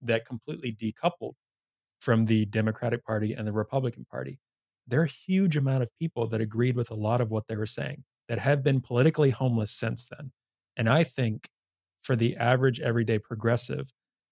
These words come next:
most of them align with the things they were talking about.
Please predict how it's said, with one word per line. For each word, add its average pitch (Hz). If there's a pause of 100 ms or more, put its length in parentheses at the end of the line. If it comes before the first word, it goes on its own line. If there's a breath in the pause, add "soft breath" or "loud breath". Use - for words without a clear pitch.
most 123
of 110
them 113
align 110
with 104 (140)
the 113
things 113
they 110
were 107
talking 120
about. 139